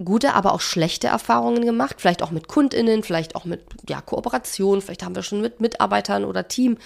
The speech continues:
erste Erfahrungen gemacht. Manche waren gut, manche waren nicht gut, aber dann eben die Erwartungen, wenn wir die nächsten Steps gehen zum Businesswachstum, die zu managen und zu sagen,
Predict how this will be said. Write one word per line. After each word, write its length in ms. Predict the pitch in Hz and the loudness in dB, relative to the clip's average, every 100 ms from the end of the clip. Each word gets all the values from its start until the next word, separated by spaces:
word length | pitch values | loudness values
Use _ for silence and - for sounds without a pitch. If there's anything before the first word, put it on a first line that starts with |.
| - - - | -16 -20 0
erste 280 | 202 196 - | 0 0 -2
Erfahrungen 360 | - 202 208 | 2 4 4
gemacht. 280 | 214 202 196 | 4 2 0
Manche 320 | 240 302 269 233 | 2 2 4 2
waren 160 | 240 | 2
gut, 180 | 220 269 | 2 2
manche 280 | 226 220 208 | 0 0 0
waren 160 | 190 | 0
nicht 180 | 220 - | 0 -2
gut, 220 | 202 214 - - - - - - - | -2 -2 -4 -20 -20 -20 -20 -20 0
aber 380 | 202 214 220 - - - _ _ _ _ | 4 6 6 4 -6 -20 _ _ _ _
dann 260 | 220 240 - | 2 4 4
eben 160 | 269 | 2
die 80 | 247 | 4
Erwartungen, 720 | 202 196 240 285 226 202 202 - - | 4 6 4 4 2 2 0 -4 0
wenn 160 | 196 | 2
wir 80 | 202 | 4
die 80 | 196 | 4
nächsten 320 | 277 359 269 | 4 4 0
Steps 400 | - 185 175 - | 2 0 0 -6
gehen 240 | - - 165 | -6 -6 -4
zum 180 | 180 | -2
Businesswachstum, 920 | 170 165 165 - 170 - - 175 165 | -2 -2 -4 -2 -4 -6 -10 -6 -6
die 140 | 170 294 | -2 -2
zu 180 | - 247 | 2 2
managen 480 | 233 262 220 185 151 | 4 4 2 -2 -4
und 180 | 180 | -6
zu 100 | - | -6
sagen, 380 | 196 196 196 202 | -2 2 2 0